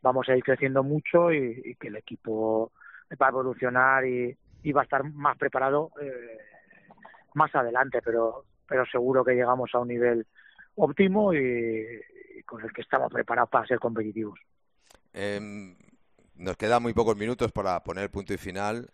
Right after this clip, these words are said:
Speaker 2: Eh, me hubiera gustado hablar un poquito más de Raúl como persona y todo esto un poco, pero como, eh, ¿cómo llegas a ser entrenador, Raúl?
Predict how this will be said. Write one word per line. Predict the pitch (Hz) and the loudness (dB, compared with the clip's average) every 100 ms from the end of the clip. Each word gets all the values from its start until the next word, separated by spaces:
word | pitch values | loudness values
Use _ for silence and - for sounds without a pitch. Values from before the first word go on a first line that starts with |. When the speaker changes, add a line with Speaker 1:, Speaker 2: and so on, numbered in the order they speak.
| - | -14
Speaker 2:
Eh, | 85 82 80 73 - _ _ _ | -10 -8 -8 -12 -20 _ _ _
me | 76 71 | -16 -4
hubiera | 87 | -2
gustado | 98 92 107 101 | 0 0 2 2
hablar | 101 101 | 2 2
un | 101 | 2
poquito | 101 92 | 0 0
más | 92 104 - - - | -2 -2 -4 -14 -14
de | 82 92 87 85 | -8 -6 -4 -4
Raúl | 87 87 98 | -4 -4 -4
como | 101 95 | -6 -6
persona | 90 90 - 98 101 | -6 -6 -2 0 0
y | 92 | -4
todo | 95 92 | -4 -2
esto | 101 - | -4 -4
un | 98 | -10
poco, | 90 95 98 95 _ _ - _ | -6 -6 -4 -8 _ _ -20 _
pero | 107 107 | -2 0
como, | 117 110 113 110 110 - _ - _ | 0 2 2 4 2 -4 _ -20 _
eh, | - 113 | -8 -6
¿cómo | - 135 156 | 0 2 4
llegas | 156 131 113 | 2 2 -2
a | |
ser | 101 104 | -4 -6
entrenador, | 98 98 95 87 82 | -4 -4 -2 -2 -2
Raúl? | 82 82 78 | -2 -2 -6